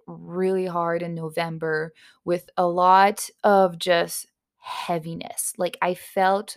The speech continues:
my body, my soul, my brain, and everything felt so heavy,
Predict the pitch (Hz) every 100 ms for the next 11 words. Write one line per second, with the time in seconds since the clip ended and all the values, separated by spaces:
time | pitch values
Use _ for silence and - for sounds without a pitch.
0 | 247 170 175 175 170 165 - - - _
1 | 156 156 208 220 214 214 208 175 170 -
2 | - 196 196 202 180 170 160 - 185 190
3 | 190 190 - 180 - 214 214 196 202 196
4 | 196 - - 185 170 - - 285 294 220
5 | 175 196